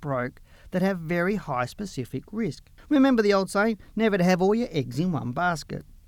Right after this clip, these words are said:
The good thing is the more a portfolio is diversified across various shares, the less your specific risk. As you increase your holdings, the specific risk decreases and flatlines somewhere between five and twelve shares.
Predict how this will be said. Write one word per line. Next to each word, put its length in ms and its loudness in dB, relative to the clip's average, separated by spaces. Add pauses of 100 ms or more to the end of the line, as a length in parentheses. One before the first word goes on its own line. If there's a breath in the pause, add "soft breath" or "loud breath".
(420)
The 80 0
good 280 0
thing 400 2 (120)
is 160 0
the 100 0
more 220 2
a 60 0
portfolio 580 0
is 80 -2
diversified 680 -4
across 360 -4
various 400 -6
shares, 560 -6 (360 soft breath)
the 120 -2
less 380 -2
your 120 -4
specific 720 -10
risk. 440 -2 (500 soft breath)
As 180 0
you 80 2
increase 500 0
your 100 -4
holdings, 520 -4
the 120 -4
specific 640 -6
risk 220 -4
decreases 800 -4 (420 soft breath)
and 260 -2
flatlines 560 0
somewhere 380 0
between 480 -2
five 500 -2
and 140 -2
twelve 380 -6
shares. 600 -4